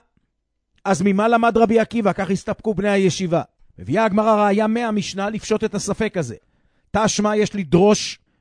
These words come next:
וללמוד את הדברים ואת פשיטות הדברים מדרשה נוספת של רבי עקיבא שהובאה בהמשך המשנה. נאמר שם, "כשם שאסורה האישה לבעל משנסתרה עד שתשתה,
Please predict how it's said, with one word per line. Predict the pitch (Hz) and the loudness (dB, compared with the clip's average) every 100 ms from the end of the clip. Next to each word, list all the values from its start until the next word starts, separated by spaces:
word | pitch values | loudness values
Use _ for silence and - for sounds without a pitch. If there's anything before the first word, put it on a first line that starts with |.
| - | -6
וללמוד | 165 196 196 214 | -4 0 0 0
את | 214 | 0
הדברים | 208 170 190 196 214 | -2 0 0 2 0
ואת | 196 - | -2 -2
פשיטות | - 202 214 208 | -6 -4 -4 -4
הדברים | 196 160 202 | -2 -2 0
מדרשה | 214 196 190 - 208 | -2 -2 -2 -2 -2
נוספת | 202 208 202 208 | -2 -2 -4 -4
של | 214 | -2
רבי | 190 185 | -2 -2
עקיבא | 190 208 202 | -2 -2 -4
שהובאה | 196 196 170 185 | -2 -2 0 0
בהמשך | 196 208 190 208 202 | 0 0 0 -2 0
המשנה. | 202 - 202 160 _ - _ _ _ _ | -2 -2 -4 -4 _ -20 _ _ _ _
נאמר | - 123 196 | -12 -4 -2
שם, | 202 220 214 | -2 -2 -4
"כשם | 196 185 214 | -4 -6 -6
שאסורה | - 196 - 196 196 | -4 -4 -4 -2 0
האישה | 202 185 - 208 | 0 -2 -2 0
לבעל | 185 165 202 | 0 0 0
משנסתרה | 190 180 185 175 - 190 180 196 | -2 -4 -4 -6 -6 -6 -4 -4
עד | 190 | -4
שתשתה, | 196 180 - - | -6 -8 -10 -2